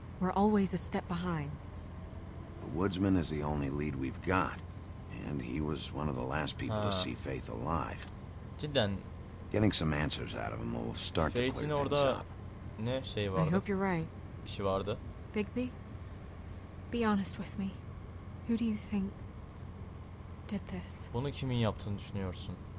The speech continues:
Speaker 1: I know it's still early, but
Speaker 3: Kocası,
Speaker 1: I just
Speaker 3: Woodsman.
Speaker 1: feel a
Speaker 3: Değil,
Speaker 1: step
Speaker 3: yapmış
Speaker 1: behind.
Speaker 3: olamaz. Kesinlikle bu üçünden biri yapmadı.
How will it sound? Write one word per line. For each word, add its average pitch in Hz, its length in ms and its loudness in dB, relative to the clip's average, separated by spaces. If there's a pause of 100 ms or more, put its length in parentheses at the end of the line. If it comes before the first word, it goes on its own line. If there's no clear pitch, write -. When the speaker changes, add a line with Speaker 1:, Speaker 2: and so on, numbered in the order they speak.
(180)
Speaker 1:
I 220 60 6
know 254 220 6
it's 220 100 -2
still 190 260 0
early, 180 420 4
but 156 140 -2 (1300)
Speaker 3:
Kocası, 117 480 4
Speaker 1:
I - 20 8
just 127 120 4
Speaker 3:
Woodsman. 120 520 2
Speaker 1:
feel 202 340 0
a - 40 -4
Speaker 3:
Değil, 175 100 -2
Speaker 1:
step 196 220 6
Speaker 3:
yapmış 180 240 10
Speaker 1:
behind. 185 160 6
Speaker 3:
olamaz. 127 540 6 (760)
Kesinlikle 175 520 6
bu 156 80 6
üçünden 151 340 4
biri 139 100 6
yapmadı. 95 420 6